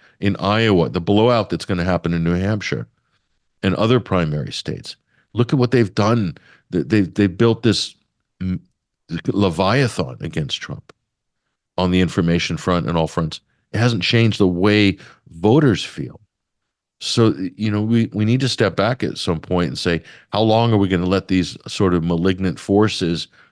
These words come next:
run our media, run our information space, our institutions? Because they're clearly wa-, they're wasting our time, they're wasting our money, their money, their time. And what happens? They, they, they don't get the result they want.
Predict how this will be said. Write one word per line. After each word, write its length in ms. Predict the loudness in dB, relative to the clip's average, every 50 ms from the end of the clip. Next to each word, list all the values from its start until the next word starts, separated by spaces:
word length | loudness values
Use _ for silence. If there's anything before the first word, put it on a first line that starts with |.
| _ -6
run 380 | 0 0 2 2 2 0 -2 -4
our 160 | -2 -2 0
media, 560 | 0 2 2 4 4 4 4 4 2 0 -2 _ _ _ _ _
run 400 | -4 -2 0 2 2 0 0 -4 -4 -2
our 160 | -2 0 0
information 680 | 0 -2 -4 -4 -4 -4 -2 0 0 0 -2 -2 -4 -6
space, 420 | -6 -4 0 0 2 2 2 0
our 160 | -2 -2 -2 -2
institutions? 840 | -4 -4 -8 -10 -4 0 2 2 2 2 0 -2 -2 -2 -6 -10 -12 _ _ _ _ _ _ _ _ _ _ _ _ _ _ _ _ -6
Because 280 | -4 -2 0 0 2 2
they're 120 | 2 0
clearly 520 | 0 0 2 4 4 4 4 4 2 0 -2 -4
wa-, 220 | -2 0 0 0 0 0
they're 160 | 0 0 2
wasting 460 | 4 4 4 4 2 2 0 -2 -2
our 280 | 0 0 2 2 2 2
time, 460 | 0 0 0 0 0 0 0 -2 -6 -10 _ _ _ _ _ -4
they're 140 | 0 0
wasting 560 | 2 2 2 0 0 0 -2 -2 -2 -2 -6 -8 _ _ _ -4
our 240 | 0 2 2 4 4
money, 420 | 4 2 2 2 0 -2 -4 -6 -12 _ _ _ _ _ -8
their 300 | -4 -2 0 2 2 4
money, 500 | 4 4 2 2 0 0 -2 -4 -6 -10 -14 _ -2
their 200 | 0 2 2 0
time. 520 | 0 -2 -2 0 0 0 -2 -4 -6 -10 -14 _ _ _ _ _ _ _ _ _ _ _ _ _ _ _ -4
And 160 | -2 0 2
what 140 | 2 2 2
happens? 480 | 2 0 -2 -2 -2 -2 -2 -2 -2 -2
They, 140 | -2 0
they, 180 | 0 2 2 0 0
they 220 | -2 0 0 2
don't 200 | 2 2 2 2
get 160 | 0 -2 0
the 80 | 0 2
result 400 | 2 2 2 2 2 0 2 2
they 140 | 0 0 0
want. 340 | 0 0 0 0 0 -2